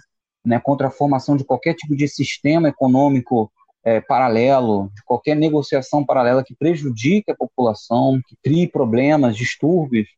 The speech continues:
econômicos ali dentro, que atentem contra o bem público, que é um bem comum do povo, né, a manutenção das estruturas do, dos prédios, de, se você atenta contra isso, é algo,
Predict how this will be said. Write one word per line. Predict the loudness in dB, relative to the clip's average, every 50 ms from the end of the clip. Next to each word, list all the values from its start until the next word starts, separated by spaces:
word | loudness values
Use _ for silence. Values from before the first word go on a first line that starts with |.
| _ _ _ _ _ _
econômicos | -4 -4 -2 -2 -2 0 2 2 2 2 2 0 -2 -2 -2 -2
ali | 0 0 0
dentro, | 0 0 -2
que | 0 -2
atentem | -4 -4 -2 -2 0 2 2 2 2 2 0 -2 -2 0
contra | 0 0 0 0 0 0 -2
o | -2
bem | 0 0 0 -2 -2
público, | -2 -2 0 0 0 0 -2 -4 -4 _ -16 -20 -20 _ _ _
que | _ -2 0
é | 2 2
um | 2 0
bem | 0 -2 -2
comum | -2 -2 0 0 2 2 2 2 2 0 0 -2 _ _ _ -20
do | -20 -12 _
povo, | -2 0 0 0 0 -2 0
né, | 0 0
a | 0
manutenção | 0 0 0 -2 -2 -2 -4 -4 -2 -2 -2 0
das | 0 0 0 -2
estruturas | -4 -4 -4 -6 -4 -2 0 0 2 0 0 -2
do, | -2 -4 -4 _ _ _ _ _
dos | -12 -12 -10 -6 -4
prédios, | 0 0 2 2 0 0 0 -2 0
de, | 0 0 -2 -2 -4 _ _ _ _ _
se | -8 -6
você | -4 -4 -2 -2
atenta | -4 -4 -4 _ 0 0 2 2 0 0 -2 -4
contra | -2 -2 -2 -2 0 0 0 2
isso, | 0 0 -2 -2 -2 -2
é | 0 2
algo, | 2 2 0 0 -2 -2 -4 -4